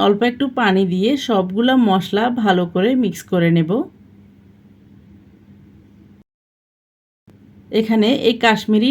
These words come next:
লাল মরিচের গুঁড়াটা আপনারা না দিতে চাইলে স্কিপ করতে পারেন। তো ভিউয়ার্স, দেখতে পাচ্ছেন আমি সবগুলা মশলা ভালো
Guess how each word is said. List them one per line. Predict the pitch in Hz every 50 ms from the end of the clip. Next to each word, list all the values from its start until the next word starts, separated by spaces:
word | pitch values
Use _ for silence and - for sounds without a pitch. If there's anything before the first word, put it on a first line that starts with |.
| 277 277
লাল | 240 214 196 196
মরিচের | 196 196 190 190 - 254 262 240 220
গুঁড়াটা | 214 202 196 180 175 175 185 220 330 403 - - - - -
আপনারা | - 196 208 202 196 196 202 247 277 285
না | 247 202 185
দিতে | 180 190 185 - 196 185 185 -
চাইলে | 196 175 175 190 220 277 311 302 - -
স্কিপ | - - 214 196 202 -
করতে | 180 175 170 170 175
পারেন। | 170 175 165 165 190 254 339 - - - - - - _ _ _ _ _ _ _ _ _ _ _ _ _ _ _ _ _ _ _ _ - - - - -
তো | - 240 233
ভিউয়ার্স, | 220 190 202 247 262 - 240
দেখতে | 208 202 - 214 196
পাচ্ছেন | 196 180 175 175 - 285 320 330 208
আমি | 202 202 202 - -
সবগুলা | 208 190 185 180 185 202 233 254 269 269 247
মশলা | 208 196 185 - - 202 240 240 240 220
ভালো | 202 185 180